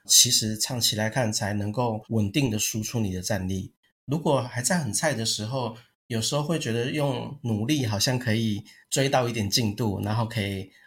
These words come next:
呃，偶尔爆发一下，可以赶上自己过去的失败或落后的东西。可是到了资深的时候，呃，最重要是稳定的输出。嗯，就算是百分之六七十的战力的稳定输出，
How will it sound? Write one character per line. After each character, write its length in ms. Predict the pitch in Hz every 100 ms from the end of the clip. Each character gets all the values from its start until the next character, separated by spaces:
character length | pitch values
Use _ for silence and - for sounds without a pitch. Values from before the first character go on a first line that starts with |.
| -
呃， 120 | 104
偶 240 | - 127
尔 100 | 113
爆 160 | - 120
发 200 | 113 107
一 60 | 98
下， 240 | - 104
可 140 | 101
以 40 | 104
赶 200 | 104 101
上 220 | 127 113
自 180 | 117 110
己 300 | 101 95 92
过 220 | - 123
去 200 | - 113
的 160 | 101 95
失 220 | - 107
败 180 | 107 104
或 140 | 110
落 180 | 110 101
后 160 | 107
的 140 | 95 95
东 180 | 95 101
西。 340 | - 92 98 - - _ _
可 120 | - 113
是 200 | - 156
到 200 | 165 131
了 200 | 110 104
资 200 | - 131
深 220 | - 127
的 80 | 117
时 220 | - 101
候， 400 | 113 110 98 - -
呃， 160 | 107 104
最 140 | 143
重 140 | 147 120
要 80 |
是 120 | 110 120
稳 200 | 101 92
定 140 | 101
的 80 | 95
输 200 | - 95
出。 320 | - 90 98 - _ -
嗯， 240 | 107 95 - _ - -
就 160 | - 160
算 200 | 151 147
是 180 | - 147
百 140 | 147 117
分 120 | 135
之 200 | 147 147
六 160 | 147 143
七 240 | - 131
十 180 | 127 -
的 60 | 104
战 240 | - 113
力 100 | 117
的 120 | 104 98
稳 140 | 95
定 140 | 113
输 220 | 107 - 107
出， 320 | - 104